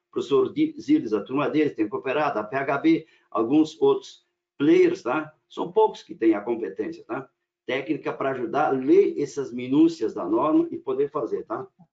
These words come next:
E a P H B coopera sempre, tem o meu corpo técnico sempre participando, tá?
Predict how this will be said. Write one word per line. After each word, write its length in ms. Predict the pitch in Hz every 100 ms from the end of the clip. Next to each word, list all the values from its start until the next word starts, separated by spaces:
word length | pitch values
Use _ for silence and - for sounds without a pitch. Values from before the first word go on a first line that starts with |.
| _ -
E 60 | 120
a 60 |
P 100 | 131
H 200 | 131 120
B 160 | 110 120
coopera 480 | 123 113 131 139 156
sempre, 340 | - 143 165 -
tem 140 | 101
o 40 |
meu 180 | 104 107
corpo 300 | - 113 113
técnico 380 | - 117 - _ _
sempre 380 | - 117 117 - -
participando, 720 | 104 - - 151 175 180 -
tá? 260 | 139 143